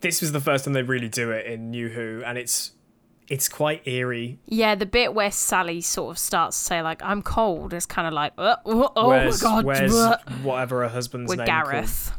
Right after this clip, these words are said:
Speaker 1: Gareth, yeah.
Speaker 2: Yeah, and then she's like, "You're getting married," and it's like, <gasps> "Uh, no." Like,
Speaker 1: It pushes
Speaker 2: again,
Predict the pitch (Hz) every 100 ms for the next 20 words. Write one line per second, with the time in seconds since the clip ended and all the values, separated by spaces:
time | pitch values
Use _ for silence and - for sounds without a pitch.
0 | - - - - 117 117 110 - 120 117
1 | 110 165 156 151 156 - 185 190 196 -
2 | 233 226 262 - 277 - 285 302 302 254
3 | 208 190 - - 208 262 302 - - 277
4 | 269 269 269 262 - - 220 262 262 226
5 | - 254 277 - - 262 277 262 190 254
6 | 262 202 208 135 127 139 143 131 202